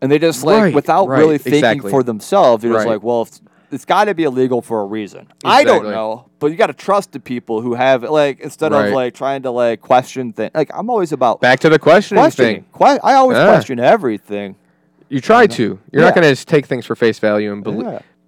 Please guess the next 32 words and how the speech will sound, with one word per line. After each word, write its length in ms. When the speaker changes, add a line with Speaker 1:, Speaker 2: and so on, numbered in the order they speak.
Speaker 2:
believe 380
people. 200
Speaker 1:
I 60
mean, 80
poker, 380
right? 320
Like, 320
Speaker 2:
Right. 240
Speaker 1:
I 160
qu-, 140
I'm 160
like, 160
"Why 140
is, 200
hold 180
on, 200
hold 240
on, 100
this 140
doesn't 240
make 200
any 220
sense." 300
I'm 80
gonna 100
Speaker 2:
Think, 120
Speaker 1:
start 60
Speaker 2:
let's 160
think 460
about 380
it 200
Speaker 1:
Yeah. 260